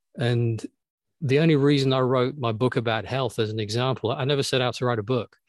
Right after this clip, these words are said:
Uh, my mother got sick. She died. It took ten years for the medical system to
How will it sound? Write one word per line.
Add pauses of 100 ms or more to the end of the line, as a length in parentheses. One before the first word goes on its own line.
(600)
Uh,
my
mother
got
sick.
She
died.
It
took
ten
years
for
the
medical
system
to